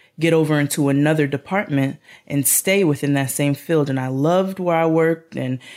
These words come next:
even though I didn't make the, the greatest money, 'cause the music industry is trash, um,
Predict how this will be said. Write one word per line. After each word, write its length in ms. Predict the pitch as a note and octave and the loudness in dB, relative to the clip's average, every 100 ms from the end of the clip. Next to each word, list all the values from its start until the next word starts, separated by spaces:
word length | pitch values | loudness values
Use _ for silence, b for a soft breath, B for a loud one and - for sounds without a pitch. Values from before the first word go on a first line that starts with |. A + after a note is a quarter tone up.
| B | B
even 280 | G3 G3 G3+ | 0 2 4
though 100 | F#3+ | 4
I 80 | F3+ | 2
didn't 240 | F3 F3 | 2 2
make 200 | F3+ F3+ | 2 0
the, 180 | B2 C3+ - E3 | -4 -6 -10 -4
the 180 | C3+ | -2
greatest 560 | B2+ C3 D#3 F3+ F#3 F3+ | -2 0 2 4 2 2
money, 220 | E3+ E3+ | 2 0
'cause 200 | E3 D3+ | 0 -2
the 60 | C#3+ | 0
music 300 | D3+ D#3 D#3 | 2 2 0
industry 440 | D3+ C#3+ - D3 | -2 -2 -4 -4
is 120 | C3 - | -4 -4
trash, 540 | E3 C#3+ C3 C3 - B B B B | -2 0 -2 -4 -10 B B B B
um, 600 | D#3+ E3 D#3 D3 D3+ | 0 2 2 2 -2